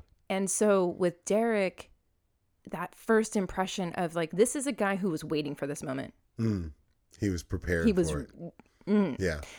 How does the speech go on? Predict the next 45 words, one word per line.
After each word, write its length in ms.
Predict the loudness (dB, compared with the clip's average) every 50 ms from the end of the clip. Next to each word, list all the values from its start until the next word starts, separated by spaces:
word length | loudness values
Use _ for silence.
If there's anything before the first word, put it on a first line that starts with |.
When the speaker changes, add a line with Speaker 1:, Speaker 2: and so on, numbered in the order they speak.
| -2 2
Speaker 1:
Like, 220 | 2 4 4 4
it's 260 | 2 0 0 -2 -6 -8 -2
because 340 | -2 -2 0 0 0 0 2
there's 180 | 2 0 0
something 380 | 0 2 2 2 4 4 2 4
in 100 | 4 4
the 80 | 4 4
way 180 | 2 2 0
that 200 | 0 0 -2 -2 -2
when 280 | -2 -2 -2 -2 -4 -4
Danny 280 | -2 -2 -2 -2 -2
says 240 | -2 -2 -2 -2 0
there's 180 | 0 0 0 0
a 80 | -2
black 380 | -2 -2 -2 -2 -2 -2 -2 -2
guy 460 | 0 2 2 2 2 0 -2 -2 -4 -4 -4
Speaker 2:
Mm-hmm. 320 | -4 -2 -2 -4 -2 0
Speaker 1:
and 160 | 0 2 2 2
the, 140 | 0 0 -2
and 200 | -2 -2 0 0
when 100 | 0 0
he 160 | 0 0 0
pops 320 | 0 0 -2 -4 -2 0 -2
up 120 | -2 0
and 100 | -2 -2
you 60 | -2
see 180 | -4 -2 -2 0
the 100 | 0 0
tats 360 | -2 -2 -4 -4 -4 -4 -4 -6
and 100 | -6 -2 0
all 160 | 2 4 4
of 80 | 4 2
that 120 | 0 0
kind 160 | 0 -2 -2
of 60 | -2
stuff, 220 | 0 0 0 0 0
and 120 | -2 -4 -4
when 100 | -4 -4
he 500 | -4 -2 0 2 4 4 4 4 2 0 -4 -12 -20 -20 -20 -12 _
goes 240 | 0 0 2 2 0
soldier 560 | -4 -2 2 6 8 8 8 6 4 0 0
mode 260 | 0 0 0 0 -2
like 200 | -4 -6 -6 -4
that, 240 | -4 -2 0 0 2 2
Speaker 2:
Yeah. 200 | 2 2 0